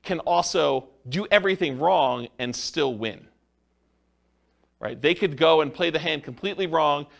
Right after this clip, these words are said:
but the cards that they get dealt in the middle of the table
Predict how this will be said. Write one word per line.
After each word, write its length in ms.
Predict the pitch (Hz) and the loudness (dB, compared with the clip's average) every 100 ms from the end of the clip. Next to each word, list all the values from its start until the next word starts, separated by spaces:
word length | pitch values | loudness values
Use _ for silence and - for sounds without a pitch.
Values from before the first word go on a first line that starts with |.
| _ _ | _ _
but 360 | 135 135 - _ _ _ - | -4 -4 -6 _ _ _ -8
the 80 | 123 | -4
cards 340 | - 180 180 | 6 6 6
that 100 | 170 | -2
they 100 | 175 | -2
get 180 | 170 156 | 0 0
dealt 320 | 160 151 147 | 4 4 2
in 140 | - 123 | -8 -6
the 60 | |
middle 200 | 139 165 | -2 -2
of 80 | 160 | -2
the 60 | 180 | -2
table 420 | 156 139 131 | 0 0 -2